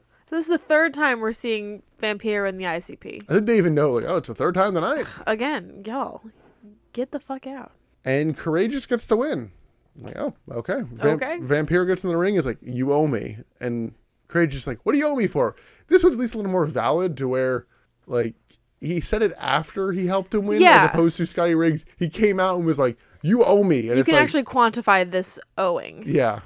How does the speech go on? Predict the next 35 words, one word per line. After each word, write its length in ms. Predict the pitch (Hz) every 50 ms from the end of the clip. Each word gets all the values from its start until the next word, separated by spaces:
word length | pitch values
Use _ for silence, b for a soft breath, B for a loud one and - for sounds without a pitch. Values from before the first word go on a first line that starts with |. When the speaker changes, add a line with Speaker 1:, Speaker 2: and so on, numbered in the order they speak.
| b b b b b b -
Speaker 2:
And 180 | 139 151 156 156
this 140 | 156 - 180
was 100 | 175 170
a 100 | 165 151
direct, 480 | 127 - 156 147 147 147 143 - - - -
"I 160 | 131 139 151
did 220 | 147 143 139 135
a 40 | 147
move 320 | 139 139 139 139 135 113
and 80 | 123 120
then 140 | 120 120 120
you 120 | 117 113
won." 320 | 107 110 107 107 110 107 107
But 80 | 208 220
Speaker 1:
Right. 280 | 190 143 85 82 80 - 226 - _ _ -
Speaker 2:
we 160 | 156 147 160
then 180 | 175 202 208 214
hear 220 | 156 220 208 208
God 320 | 151 131 170 175 214 240 254
of 120 | 220 170
Thunder 360 | - - 214 240 254 240 175
start 340 | - - - 139 127 123 117
playing, 480 | - - 135 127 127 131 135 135 147 139
and 400 | - 143 139 139 139 139 135 127 b b b b b b b b b b -
I 120 | 160 170
did 220 | 175 294 359 359
note 300 | 269 226 233 240 220 175
during 300 | 143 165 170 175 175 175
this 180 | 160 151 - -
match, 260 | 160 151 143 131 -
like, 140 | 120 117 - -
"Why 300 | 107 101 110 131 196 277
is 260 | 339 370 320 277 233
the 160 | - 220 208 170
stage 720 | - - - 180 175 160 143 131 120 117 113 - - -